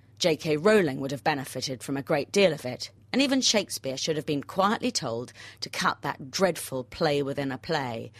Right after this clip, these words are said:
in A Midsummer Night's Dream. The main reason that managers fail to discipline creatives is out of terror that they might leave. Yet this is a risk they should be more prepared to take,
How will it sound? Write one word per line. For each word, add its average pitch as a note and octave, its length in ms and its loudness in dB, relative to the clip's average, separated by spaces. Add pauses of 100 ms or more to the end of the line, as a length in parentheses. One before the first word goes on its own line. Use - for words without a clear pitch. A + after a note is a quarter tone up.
(220)
in C#3 300 -2
A D3+ 60 -6
Midsummer B2+ 400 -4
Night's B2 300 -8
Dream. C3+ 460 -4 (560)
The B3+ 80 2
main F4 260 6
reason C#3 340 0
that C3+ 100 -6
managers C#3 480 -2
fail C3 300 0
to - 120 -12
discipline B2+ 460 -8
creatives B2 600 -8
is D#3+ 100 -2
out E3+ 160 0
of F#3 140 -6
terror C#3+ 460 2
that - 160 -12
they C#3+ 100 -6
might C3 280 -6
leave. B2+ 540 -6 (340)
Yet C4 200 0
this E4 180 0
is F4+ 160 -2
a C4+ 80 2
risk C#3+ 400 -2
they C3+ 140 -2
should D3 180 -2
be D3 100 -2
more D3 220 2
prepared B2 420 -8
to C#3 100 -8
take, - 520 -2